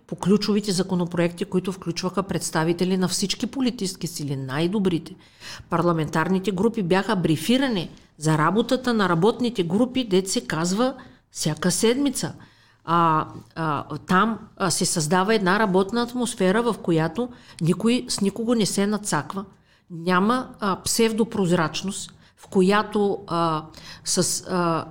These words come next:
а, очевидно пропагандни аргументи да се, а,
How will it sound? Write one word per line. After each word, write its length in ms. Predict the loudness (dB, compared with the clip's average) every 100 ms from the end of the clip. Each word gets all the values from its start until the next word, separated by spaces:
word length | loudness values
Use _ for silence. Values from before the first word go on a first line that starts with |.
| -16 _ -20 _ _ _
а, 100 | -18 -14 -12 -14 -18 -12 -12 -6
очевидно 540 | -2 0 2 4 2 2
пропагандни 760 | 0 0 0 2 0 2 2
аргументи 760 | 2 2 2 4 2 -2 -8 -16 -18 _ _
да 200 | 0 2
се, 460 | 2 2 4 2 -2 -10 -20 -12
а, 280 | -4 -2 -2